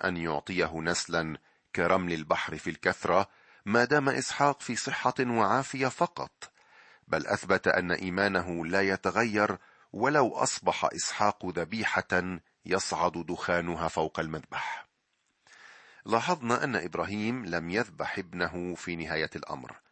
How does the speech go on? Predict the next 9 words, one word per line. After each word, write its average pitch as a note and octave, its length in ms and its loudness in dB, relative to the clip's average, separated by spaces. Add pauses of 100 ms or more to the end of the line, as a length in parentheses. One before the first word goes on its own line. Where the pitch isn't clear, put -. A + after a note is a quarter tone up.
(260)
ومع D#2+ 280 -2
ذلك F2+ 400 2
فإن D#2+ 340 -6
الله F2 520 2
يثني E2+ 560 -6
عليه. F#2 380 -2 (440)
لماذا؟ F#2 540 0 (600)
لأن B2+ 300 0
إبراهيم A#2+ 600 0